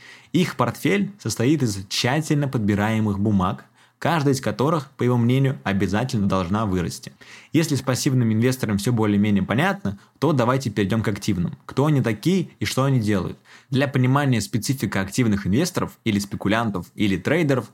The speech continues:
все они тратят время на работу на рынке, и на что они обращают внимание. Им интересно, чтобы рынок двигался,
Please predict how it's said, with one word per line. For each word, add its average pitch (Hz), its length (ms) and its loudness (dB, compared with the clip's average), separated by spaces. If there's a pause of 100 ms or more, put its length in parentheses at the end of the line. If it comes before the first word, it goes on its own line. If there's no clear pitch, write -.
все 120 180 -2
они 104 160 0
тратят 101 320 -2
время 101 240 0
на 92 120 0
работу 95 340 0
на 92 140 0
рынке, 87 340 -4 (360)
и 127 80 2
на 123 120 2
что 160 220 0
они 131 140 2
обращают 107 400 0
внимание. 101 380 0 (400)
Им 160 180 4
интересно, 151 680 0
чтобы 104 360 -2
рынок 135 300 2
двигался, 117 540 0